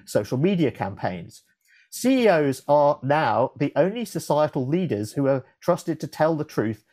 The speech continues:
and fix problems, um, according to some surveys. Consumers expect companies essentially to step in and fill the vacuum left by politicians' inaction or lack of trustworthiness.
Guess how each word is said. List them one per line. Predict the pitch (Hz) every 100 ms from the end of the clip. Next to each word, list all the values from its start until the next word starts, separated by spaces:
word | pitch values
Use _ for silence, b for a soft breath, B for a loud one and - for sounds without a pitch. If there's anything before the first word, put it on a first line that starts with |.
| b
and | 139
fix | - 170 -
problems, | - 233 175 95 90 - - _ _
um, | 123 113 120
according | - 123 110
to | 117
some | 98 113
surveys. | 185 190 95 98 B B
Consumers | - 156 240 220
expect | - - 208 - -
companies | 170 165 113 104
essentially | 110 - - 117 104
to | 123
step | - - 175 -
in | 170 95 107 b b
and | 127 120
fill | - 190 190
the | 156
vacuum | 151 - 110 104
left | 127 135 -
by | 123
politicians' | 113 180 160 151 143 139 104 -
inaction | 127 117 - - 98 95 B B
or | 143 143
lack | 117 -
of | -
trustworthiness. | - 220 - 117 95 95 92 -